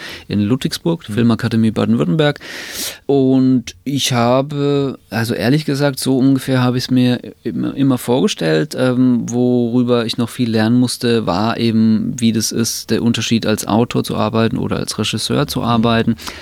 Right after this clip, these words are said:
Speaker 1: weil ich immer alles, alles gemacht hab, ähm,
Speaker 2: Mhm.
Speaker 1: bis hin zur Musik. Ich hab auch gerne immer Musik komponiert selber für meine, für meine Sachen und, naja, musste da auch so ein bisschen lernen, wann es gesund ist, quasi nur Autor zu sein. Zum Beispiel,
Speaker 2: Mhm.
Speaker 1: also zweite Staffel Bad Banks wollten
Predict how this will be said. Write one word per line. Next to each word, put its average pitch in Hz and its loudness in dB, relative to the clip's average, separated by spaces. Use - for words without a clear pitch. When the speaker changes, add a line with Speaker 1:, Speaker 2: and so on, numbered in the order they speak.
Speaker 1:
weil 110 2
ich 110 -2
immer 113 0
alles, 110 -2
alles 120 -2
gemacht 147 0
hab, 135 2
ähm, 107 2
Speaker 2:
Mhm. 101 -2
Speaker 1:
bis - -4
hin 117 2
zur 113 0
Musik. 131 2
Ich - -10
hab - -10
auch - -10
gerne 104 2
immer 101 2
Musik 104 0
komponiert 113 0
selber 104 2
für 101 -2
meine, 101 2
für - -4
meine 104 4
Sachen 104 0
und, 98 0
naja, 107 0
musste 110 0
da 80 2
auch 113 0
so 110 0
ein 104 4
bisschen 101 0
lernen, 101 4
wann 101 0
es - 2
gesund 113 2
ist, - -4
quasi 98 0
nur 98 2
Autor 123 -2
zu 120 -4
sein. 113 2
Zum 107 0
Beispiel, 104 0
Speaker 2:
Mhm. - 0
Speaker 1:
also - -2
zweite 104 0
Staffel 107 0
Bad 107 0
Banks 117 0
wollten 101 0